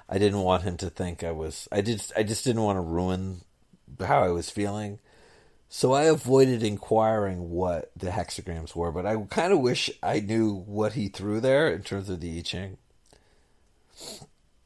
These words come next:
Up around Golden Summit on the top of the mountain, there is a Taoist monastery, which has additional temples on the very top of the mountain. At the summit, there were a lot more people, and I was surprised because I hadn't seen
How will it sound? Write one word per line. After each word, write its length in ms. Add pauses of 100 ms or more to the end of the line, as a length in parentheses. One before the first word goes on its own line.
(640)
Up 200
around 440
Golden 380
Summit 420
on 140
the 80
top 320
of 60
the 80
mountain, 640 (580)
there 220
is 160
a 60
Taoist 460
monastery, 880
which 240
has 220
additional 480
temples 680 (320)
on 140
the 80
very 280
top 320
of 60
the 60
mountain. 460 (1800)
At 220
the 80
summit, 440
there 140
were 180
a 60
lot 420
more 180
people, 480
and 140
I 100
was 140
surprised 580
because 320
I 80
hadn't 280
seen 280